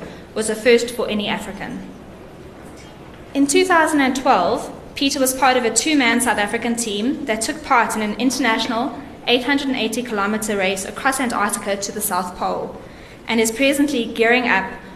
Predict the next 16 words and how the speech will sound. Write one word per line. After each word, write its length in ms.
for 180
a 80
world 360
first 380
and 140
world 200
record 420
attempt 460
to 100
the 100
North 300
Pole. 340
He 140
has 160
just 300
returned 560